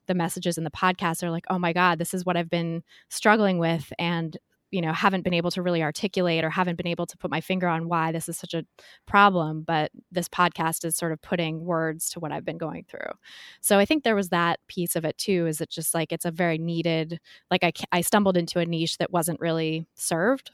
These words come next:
Um, and I think I did in the f-, probably second or third season, start getting a lot of fellow professionals, fellow dietitians,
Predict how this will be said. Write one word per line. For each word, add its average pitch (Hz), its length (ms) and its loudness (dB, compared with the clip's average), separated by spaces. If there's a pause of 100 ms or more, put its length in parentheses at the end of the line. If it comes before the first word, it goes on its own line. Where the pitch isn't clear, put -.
(560)
Um, 165 480 0 (240)
and 233 340 4
I 196 120 -2
think - 500 -4 (160)
I 185 160 2
did 196 560 2 (100)
in 180 200 0
the 175 80 2
f-, - 220 -8 (380)
probably 277 320 2
second 214 400 0
or 196 80 2
third 185 300 2
season, 170 640 -2 (400)
start - 340 0
getting 214 240 2
a 185 60 2
lot 175 180 4
of 170 100 0
fellow 180 460 2
professionals, 165 720 -2
fellow 170 240 0
dietitians, 170 880 -2